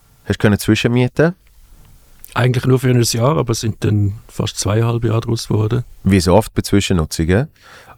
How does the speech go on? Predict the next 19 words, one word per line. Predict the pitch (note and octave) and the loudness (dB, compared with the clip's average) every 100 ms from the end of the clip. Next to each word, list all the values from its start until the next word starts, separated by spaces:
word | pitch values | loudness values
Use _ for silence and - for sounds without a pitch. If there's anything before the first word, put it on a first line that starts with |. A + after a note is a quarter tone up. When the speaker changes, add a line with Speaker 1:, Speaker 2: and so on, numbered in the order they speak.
| - | -2
Speaker 1:
Und | F#2+ F2+ F2+ F2+ F2 F2+ F2+ - - _ _ _ _ _ _ _ _ _ _ _ _ _ _ _ - | 4 4 4 4 2 0 -2 -6 -14 _ _ _ _ _ _ _ _ _ _ _ _ _ _ _ -8
ich | - | -2
glaub, | A2 | -2
der | - F#2+ | 2 2
Rest | C3 - | 2 2
vom | B2+ | 2
Haus | A2 A#2+ - | 4 4 4
ist, | G#2 - - | 0 0 -6
äh, | - F2+ F2+ F2 - - - | -4 0 2 0 -2 -10 -2
nicht | F#2+ G#2+ A#2 | 4 6 6
mehr, | B2 A2+ _ _ _ _ _ - | 2 -4 _ _ _ _ _ -2
sagen | G2+ F#2 F#2+ | 0 2 2
wir, | F#2+ - - | 2 0 0
offiziell | A#2+ - A2 - D2+ C2+ D2+ - | 0 0 -4 -2 -2 -2 -8 -6
bewohnt | F2 D#2+ D#2+ D#2+ | -2 2 2 0
gewesen. | - - D#2 - - _ _ - - - - _ _ - | -4 -6 -6 -8 -20 _ _ -20 -20 -20 -20 _ _ -10
Speaker 2:
Zeitlang | - D3 - A#2+ A#2+ A#2+ | -4 -4 -2 0 2 2
noch | A2+ A2+ A2 | 2 0 -2
von | - G#2 G#2 G2+ | -4 -2 -2 -2